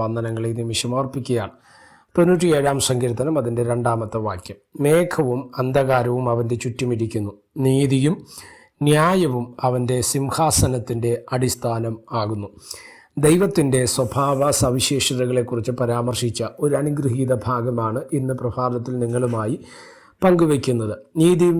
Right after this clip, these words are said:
ന്യായവും നഷ്ടപ്പെടുന്ന, ഇല്ലെങ്കിൽ നീതിയും ന്യായവും അപ്രസക്തമാകുന്ന ഒരു കാലത്തിലാണ് ഇന്ന് നമ്മൾ ജീവിക്കുന്നത്, അല്ലേ? സകല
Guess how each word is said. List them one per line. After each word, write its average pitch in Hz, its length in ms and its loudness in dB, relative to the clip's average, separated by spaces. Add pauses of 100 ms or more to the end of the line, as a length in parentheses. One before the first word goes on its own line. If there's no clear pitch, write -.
ന്യായവും 135 580 2 (500)
നഷ്ടപ്പെടുന്ന, 135 640 2 (120)
ഇല്ലെങ്കിൽ 135 320 -2 (100)
നീതിയും 147 400 4
ന്യായവും 127 480 2 (140)
അപ്രസക്തമാകുന്ന 123 1040 2 (180)
ഒരു 135 120 4 (100)
കാലത്തിലാണ് 127 640 0 (460)
ഇന്ന് 160 240 4
നമ്മൾ 127 180 0 (100)
ജീവിക്കുന്നത്, 127 400 0
അല്ലേ? 147 140 0 (160)
സകല 165 400 2